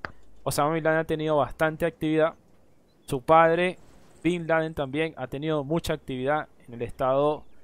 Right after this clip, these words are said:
de Siria, ¿ok? Fuertemente ligado a lo que es el terrorismo de alto o famoso llamado terrorismo de cuello blanco. Tiene fuerte presencia esta gente Al Qaeda en los países como Pakistán, Libia, Arabia Saudita,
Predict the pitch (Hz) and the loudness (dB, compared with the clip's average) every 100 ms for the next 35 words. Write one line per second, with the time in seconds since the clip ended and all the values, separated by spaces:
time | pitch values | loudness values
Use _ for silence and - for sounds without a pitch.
0 | - - - 135 185 156 160 180 - - | -20 -12 -6 -4 -2 -4 -6 -8 -18 -20
1 | - - 147 170 - - - - 147 160 | -20 -8 -8 -8 -16 -20 -10 -4 -2 -2
2 | 151 151 143 151 147 139 123 107 120 123 | -4 -4 -2 0 0 0 -4 -6 -6 0
3 | 135 139 127 - 117 113 139 135 139 127 | 2 2 0 -4 -8 -6 -6 -6 -6 -6
4 | 127 123 127 143 147 143 - - - - | -6 -8 -6 -4 -4 -4 -12 -20 -20 -10
5 | 131 131 131 127 - 147 143 - 139 127 | -4 0 0 -2 0 0 0 -4 -4 -2
6 | 139 127 131 170 160 - 131 135 160 160 | -2 -2 0 0 -2 -4 -4 0 0 0
7 | 139 139 147 165 151 147 143 165 160 147 | -2 -2 -2 -2 -4 -2 0 0 -2 -4
8 | 131 185 - - _ _ _ _ 151 160 | -6 -16 -18 -20 _ _ _ _ -4 -2
9 | - 190 185 185 151 139 170 170 - 175 | 2 2 2 -2 -2 -2 -2 -2 -4 -6
10 | - 147 - 151 160 156 147 - 127 151 | -6 -8 -6 -4 -4 -4 -4 -2 -2 0
11 | 175 143 139 127 135 131 160 151 151 147 | 0 -2 -8 -4 -4 -4 -8 -6 -8 -2
12 | 139 131 113 - 160 165 - - - - | -2 -2 -6 -2 -2 -4 -18 -20 -20 -20
13 | - - 175 170 175 175 131 143 156 - | -12 -4 -2 0 -2 -2 -4 -2 -2 -2
14 | 139 156 180 180 - | -2 -2 -4 -4 -6